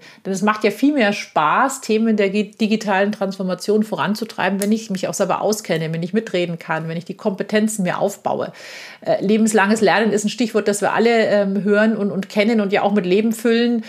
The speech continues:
müssen, denn die Veränderungen sind ja wahnsinnig schnell da und, und es gibt so viel Spannendes Neues zu entdecken. Also insofern glaube ich, ähm, im Kontakt bleiben mit den Kolleginnen und Kollegen und gucken, wo, äh, braucht's welche Trainings, welche individuellen Maßnahmen,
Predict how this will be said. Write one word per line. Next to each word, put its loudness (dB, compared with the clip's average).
müssen, 2
denn 2
die -2
Veränderungen 2
sind 0
ja 4
wahnsinnig -4
schnell -4
da 0
und, -4
und -6
es -10
gibt -6
so -4
viel -8
Spannendes -6
Neues -2
zu -6
entdecken. -2
Also 4
insofern 2
glaube 4
ich, 0
ähm, 4
im 2
Kontakt -4
bleiben 2
mit 0
den 2
Kolleginnen 2
und -2
Kollegen 2
und -4
gucken, -4
wo, 4
äh, 0
braucht's 0
welche 2
Trainings, 2
welche 2
individuellen 2
Maßnahmen, 2